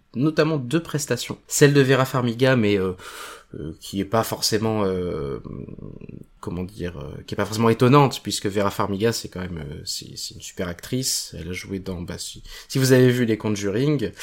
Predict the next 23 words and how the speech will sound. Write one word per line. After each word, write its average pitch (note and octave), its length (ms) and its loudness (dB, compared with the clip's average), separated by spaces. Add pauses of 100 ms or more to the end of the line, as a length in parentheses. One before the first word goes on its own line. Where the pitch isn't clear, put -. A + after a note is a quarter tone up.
(280)
elle E2+ 160 -8
joue, G#2 340 -4
euh, C#2+ 160 -6 (460)
elle F2 100 -10
joue A#2+ 100 0
Madame G#2+ 280 4
Warren A2 480 2 (320)
dans G2 160 -14
Les D#2+ 100 -10
Conjuring. G2+ 600 -2 (100)
Et E3 300 6
évidemment, B2 680 0 (100)
euh, F2+ 160 -8
la A2+ 120 -2
performance, A#2+ 880 -4 (100)
euh, F2 140 -14
beaucoup B2 240 -6
plus G#2+ 160 -2
étonnante A2+ 400 -2
cette - 140 -4
fois, - 360 -2 (100)
de G#2+ 220 0
Isabelle, A#2+ 720 2